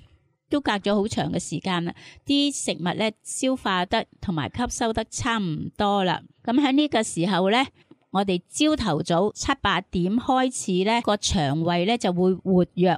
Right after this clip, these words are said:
起嚟喎。大家唔知有冇聽過生物鐘？生物鐘就係指生物生命活動嘅內在節律性。即係話，好似到夜晚啦，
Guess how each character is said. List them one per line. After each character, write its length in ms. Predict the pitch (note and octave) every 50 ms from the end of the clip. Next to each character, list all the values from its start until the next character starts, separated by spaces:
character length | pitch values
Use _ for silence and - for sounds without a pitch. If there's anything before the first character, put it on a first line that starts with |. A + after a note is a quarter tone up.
| - -
起 140 | E3+ D#3 E3+
嚟 280 | G3 F#3 D#3 C3+ C3
喎。 200 | C#3+ D3 C#3+ C3+ - - - - -
大 120 | - G3
家 220 | G#3+ - C4+ C#4 C#4
唔 160 | B3 F#3+ E3+
知 160 | F3 - A#3+
有 140 | B3+ A#3 G3+
冇 160 | F#3 F#3 F3+
聽 200 | G3 B3 A3 A3
過 140 | G#3+ G#3 -
生 580 | - - - - - A#3+ A#3 A3+ A3+ A#3 A#3 A3
物 60 | G#3 F3 - -
鐘？ 420 | - B3 A3 G3 F#3 E3+ E3 E3+ - _ _ _ _ _ _
生 380 | - - - - - E4 D4+
物 240 | D4+ E4+ F4 E4+ D#4+
鐘 480 | A#3 C4+ - _ - - C#4 C4+ C4+ C4
就 140 | - - G3
係 260 | F3 F3+ G#3 F3+ F3
指 420 | - - - F#3+ F#3 F#3+ A3 A#3+
生 380 | - - - B3+ C4 C4 C4 B3+
物 60 | A3+ F3+ - - _ _ - _ -
生 340 | - - - - - C4+ C#4
命 340 | C#4 C4 A#3+ G#3 D#3+ E3+ F3
活 200 | E3+ F3 E3+ D#3
動 340 | - _ - D#3+ D#3+ E3
嘅 200 | E3 - F3+ F3 - -
內 320 | - - F#3+ F3 D#3 D#3 E3+
在 220 | E3+ - - F3 D#3 D#3 D#3+
節 320 | - - - - F3+ - -
律 160 | - F3 -
性。 400 | - - - - G3 F3+ E3 D#3 - - _ _ _ _ _ _ _ _ _ _
即 140 | - B3+
係 240 | B3 A#3+ G3+ F3 E3+
話， 220 | E3+ E3+ D#3+ C#3+ D3+
好 100 | - G#3
似 220 | - - - G3+
到 200 | F#3 - F#3 F3+
夜 220 | F3+ F#3 F#3+ F3 F3+
晚 320 | F3+ F3+ E3+ E3 F3 F#3
啦， 180 | G3 G3 E3+